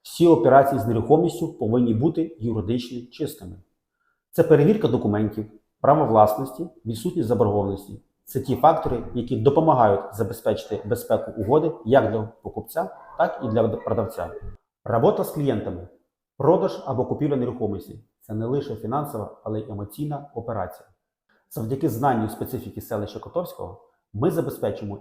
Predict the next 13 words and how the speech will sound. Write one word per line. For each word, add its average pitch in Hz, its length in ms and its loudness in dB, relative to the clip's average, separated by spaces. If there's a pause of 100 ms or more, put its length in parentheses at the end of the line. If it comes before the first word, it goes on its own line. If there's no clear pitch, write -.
якісний 110 500 -4
сервіс 147 320 -2 (220)
для 131 140 -2
кожного 107 380 -2
клієнта, 92 460 -12 (100)
допомагаючи 107 680 -4
як 104 220 -6
продавцям, 156 540 -6 (360)
так 160 200 -2
і - 20 -6
покупцям 101 640 -8
досягти - 560 -10
максимально 139 600 -6